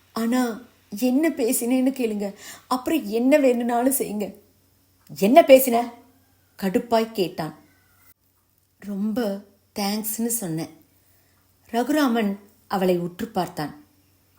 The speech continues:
"எதுக்கு?" குழப்பமாய் கேட்டான். "அவங்க மட்டும் அன்னைக்கு உங்களை தான் கட்டிப்பேன்னு சொல்லி அதிலேயே பிடிவாதமா இருந்து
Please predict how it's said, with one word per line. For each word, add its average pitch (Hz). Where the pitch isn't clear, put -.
"எதுக்கு?" 196
குழப்பமாய் 202
கேட்டான். 156
"அவங்க 196
மட்டும் 196
அன்னைக்கு 208
உங்களை 202
தான் 247
கட்டிப்பேன்னு 226
சொல்லி 208
அதிலேயே 254
பிடிவாதமா 254
இருந்து 208